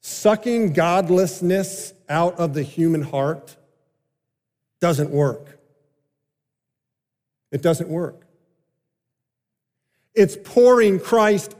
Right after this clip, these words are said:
into the human heart that begins to expel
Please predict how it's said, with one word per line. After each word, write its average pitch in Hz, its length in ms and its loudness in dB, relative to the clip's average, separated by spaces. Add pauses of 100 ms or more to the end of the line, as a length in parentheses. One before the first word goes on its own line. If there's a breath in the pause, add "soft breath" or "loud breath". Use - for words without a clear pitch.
(100)
into 302 500 4
the 202 100 2
human 175 380 0
heart 120 320 -8 (1400)
that 240 220 2
begins 226 560 4
to 214 180 2
expel 190 880 0